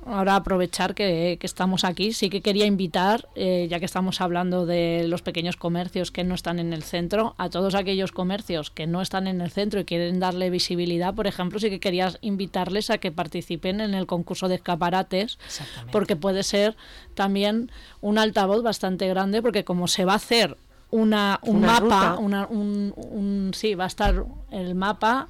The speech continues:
Speaker 1: con la ruta de los, de los escaparates. Eso les puede ayudar a darle visibilidad.
Speaker 3: Eso
Speaker 1: Entonces,
Speaker 3: les va a ayudar.
Speaker 1: claro, entonces la gente, pues, va a ir haciendo la ruta y visitando las fachadas, los escaparates. Yo sí que les quiero invitar y que se animen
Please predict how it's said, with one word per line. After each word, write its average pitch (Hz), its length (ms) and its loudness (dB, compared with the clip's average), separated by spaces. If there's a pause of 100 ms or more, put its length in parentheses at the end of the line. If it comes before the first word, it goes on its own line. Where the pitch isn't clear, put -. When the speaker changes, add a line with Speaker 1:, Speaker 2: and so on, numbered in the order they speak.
(120)
Speaker 1:
con 185 480 -2
la 175 140 0
ruta 220 500 2
de 185 240 -2
los, 175 320 -2
de 180 280 -6
los 170 460 -2
escaparates. 170 800 -4 (320)
Eso 196 200 -2
les 254 160 2
puede 247 220 4
ayudar 180 340 4
a 175 100 4
darle 170 320 2
visibilidad. 165 540 0
Speaker 3:
Eso 190 100 2
Speaker 1:
Entonces, 185 220 2
Speaker 3:
les 135 60 0
va 208 80 6
a - 20 4
ayudar. 131 400 0 (140)
Speaker 1:
claro, 202 340 4
entonces 220 500 2 (400)
la 190 180 2
gente, 220 400 2
pues, 190 280 0
va 180 100 2
a 170 60 2
ir 214 280 4
haciendo 170 340 -2
la 165 140 0
ruta 269 540 2
y 185 120 0
visitando 190 560 0
las 202 200 0
fachadas, 220 760 2
los 180 140 -2
escaparates. 170 920 -4
Yo 190 180 -4
sí 208 120 0
que 226 120 2
les 208 160 4
quiero 214 240 4
invitar 208 600 4
y 262 80 2
que 196 120 -2
se - 140 -2
animen 196 560 0